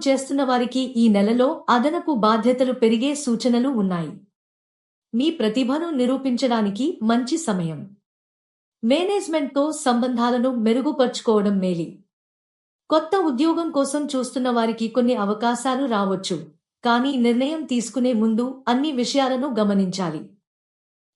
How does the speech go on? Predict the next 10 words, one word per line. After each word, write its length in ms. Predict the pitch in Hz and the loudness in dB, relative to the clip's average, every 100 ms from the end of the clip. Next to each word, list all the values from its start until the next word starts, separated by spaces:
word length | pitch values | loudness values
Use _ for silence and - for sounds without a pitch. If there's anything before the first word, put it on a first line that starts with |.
| - | -2
వ్యాపారస్తులకు 840 | 233 285 349 349 349 330 294 294 | 0 2 2 0 0 -2 -2 -2
లాభదాయకమైన 960 | 285 220 233 254 269 277 294 269 247 254 | 0 2 2 0 0 0 0 0 0 0
ఒప్పందాలు 640 | 208 202 262 254 269 269 | -2 -2 -2 0 0 0
రావచ్చు, 640 | 247 202 196 190 196 165 - _ _ - | 0 0 0 -4 -4 -6 -10 _ _ -2
కానీ 340 | 233 254 269 | 0 0 0
వాటిపై 540 | 233 240 240 247 233 233 | 0 0 0 -2 -2 -2
పూర్తిగా 540 | 233 226 262 320 311 | -2 -4 0 0 2
ఆలోచించి 760 | 247 208 220 240 247 226 294 302 | 2 2 2 0 0 -2 0 -2
ముందుకు 420 | 220 240 262 277 | 0 0 0 -2
వెళ్ళాలి. 500 | 208 185 165 151 | -2 -2 -4 -6